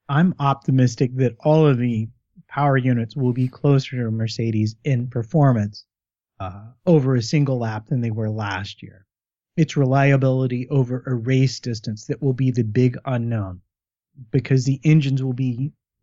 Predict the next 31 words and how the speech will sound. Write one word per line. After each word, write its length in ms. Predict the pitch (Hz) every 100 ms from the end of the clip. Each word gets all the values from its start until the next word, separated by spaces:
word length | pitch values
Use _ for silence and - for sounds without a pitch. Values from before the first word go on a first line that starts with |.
| 151 -
being 340 | 160 147 131 117
used 540 | 117 147 160 147 135 -
in 140 | 143
a 40 |
different 640 | 107 107 117 139 135 113 -
fashion 720 | - 131 120 123 98 92 95 _ _ _ _ _
due 100 | 156
to 160 | 143 131
the, 560 | 120 120 117 117 120 117 _ _ _ _ -
it, 360 | 143 123 143
due 160 | 117 139
to 100 | 139
the 220 | 139 -
extra 340 | 147 - 143 -
aero 300 | 135 127 120
that's 220 | 120 120
going 160 | - 127
to 40 |
be 140 | 120 123
laid 280 | 120 123 123
onto 260 | 117 117
the 100 | 127
cars, 420 | 123 123 110 110 -
as 100 | 120
well 300 | 120 120 120
as 280 | 123 120 110
the 180 | 117 117
larger 500 | 107 107 110 110 110
tires. 540 | - 143 110 90 90 _ _ _ _
So 200 | - 151
there's, 280 | 135 127